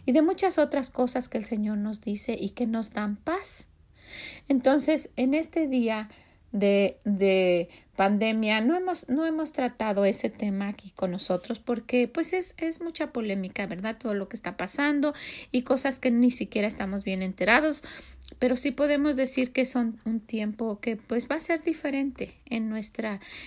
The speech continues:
en nuestra iglesia. Y probablemente en la de usted. Cuando regrese la semana pasada,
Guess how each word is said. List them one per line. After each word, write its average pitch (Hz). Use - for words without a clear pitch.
en 214
nuestra 214
iglesia. 190
Y 254
probablemente 269
en 247
la 240
de 220
usted. 214
Cuando 214
regrese 262
la 277
semana 277
pasada, 262